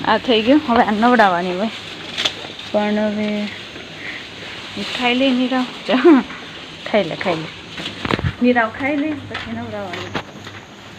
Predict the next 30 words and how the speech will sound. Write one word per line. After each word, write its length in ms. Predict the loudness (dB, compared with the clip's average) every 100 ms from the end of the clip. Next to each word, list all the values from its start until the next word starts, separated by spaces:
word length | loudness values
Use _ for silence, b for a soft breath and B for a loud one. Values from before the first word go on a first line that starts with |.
| -18 -16 -14
તો 60 |
હવે 520 | -12 -10 -8 -6 -8 -8
પહેલાં 240 | -8 -6 -6
આપણે 160 | -6
આ 60 | -8
વ્લોગ 320 | -6 -6 -6
એડિટ 360 | -8 -10 -12 -12
કરવાનો 400 | -6 -4 -2 -4
હોય, 240 | -6 -8 -10 -14
અપલોડ 240 | -10 -8 -8
કરવાનો 360 | -10 -10 -12 -14
હોય. 140 | -16 -18 -20 -18 -20 -20 -20 -20 -20 -14
તો 60 | -10
એ 60 |
નીરવ 340 | -8 -6 -6 -6
ખાય 120 | -8 -10
ત્યાં 180 | -10 -10
સુધી 220 | -10 -8
રાહ 160 | -8 -8 -10
જોઉં, 280 | -10 -10 -10
તો 80 | -12
વ્લોગ 320 | -8 -6 -6 -6 -8 -10 B B B -16
અપલોડ 300 | -12 -8 -8 -8
કરવાનો 480 | -10 -8 -8 -6 -8 -8
અને 200 | -8 -8
એડિટ 280 | -8 -10 -12
કરવાનો 320 | -12 -10 -10
ટાઈમ 380 | -10 -6 -4 -6 -8 -16 -14 -10
વયો 220 | -8 -8
જાય. 240 | -8 -12